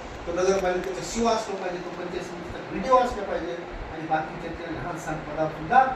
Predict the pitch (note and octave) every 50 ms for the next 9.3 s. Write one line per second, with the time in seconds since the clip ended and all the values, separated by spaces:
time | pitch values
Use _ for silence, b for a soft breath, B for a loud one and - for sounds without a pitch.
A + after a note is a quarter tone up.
0 | - - - - - - D3 D#3 D3+ D#3 D#3+ D#3 D3+ D3+ D3+ - - - - -
1 | - - - C#4+ C#4+ - A#3+ G#3+ G#3 G3+ G3+ F#3+ - - - - - - - G#3
2 | G#3 G3 - C#4 A#3 C#4+ D#4 D#4+ D#4+ D#4+ D#4+ - C4 B3+ B3+ - A#3 B3 B3 B3
3 | B3 - G3+ G#3 G3+ G#3 G3 F#3+ F#3 F#3 F#3 - - - - D#3 F3+ G3 F#3+ F#3
4 | F#3+ F#3+ F#3+ F#3+ F#3 F#3+ - - - - A#3 A3+ G#3 G3+ F#3+ E3+ E3 E3 - -
5 | E3 D#3+ D#3 D#3 - - - - - - F#3+ F3+ F3+ F3 F3+ F3 F#3 A#3 A3+ A3+
6 | G3 F3+ E3+ E3 E3 E3 - D#3 D#3+ D#3+ E3 E3 D#3+ D#3+ E3+ E3 E3 E3 D#3+ E3
7 | E3+ F#3+ A3 G#3+ G3 F#3+ D#3+ D#3 D3+ D3+ - - D#3 E3 - - - - - -
8 | - - F3+ F3+ F#3 F#3 F#3 F#3 - B3 B3 - - - F3+ F3+ F3 F3+ F#3+ G3
9 | G3+ G3+ G#3 - A#3 A3+